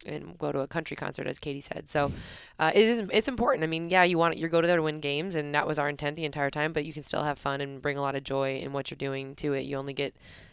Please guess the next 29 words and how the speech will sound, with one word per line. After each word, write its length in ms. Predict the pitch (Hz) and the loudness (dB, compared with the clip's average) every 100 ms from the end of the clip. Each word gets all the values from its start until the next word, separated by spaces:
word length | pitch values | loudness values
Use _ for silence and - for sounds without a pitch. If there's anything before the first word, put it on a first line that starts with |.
| - | -4
you 120 | 160 | 0
know, 120 | 147 143 | 0 2
a 40 | |
very 220 | 147 147 | 2 2
short 300 | 143 151 147 | 2 -2 -2
window 260 | 151 143 143 | -2 -2 -2
of 60 | - | -2
time 300 | - 139 139 | -6 -6 -6
that 160 | 135 | -6
you 80 | 147 | -6
get 100 | 139 | -6
to 60 | - | -4
play 160 | 139 | -6
college 280 | - 139 135 | -2 -2 0
basketball 520 | 143 139 - 143 135 | -2 -2 -2 0 2
and 140 | 135 135 | 2 -2
do 140 | 135 | -2
it 40 | 139 | -2
with 180 | - | -4
your 60 | 143 | -6
teammates 380 | - 143 139 135 | -8 -8 -6 -6
that 160 | - | -8
you 60 | 139 | -8
love 260 | 139 143 135 | -2 -2 -2
and 180 | 135 | -8
spend 220 | 139 143 139 | -8 -8 -6
time 220 | 143 143 | -6 -4
with. 200 | 139 - | -6 -6
And, 240 | 131 135 | -10 -10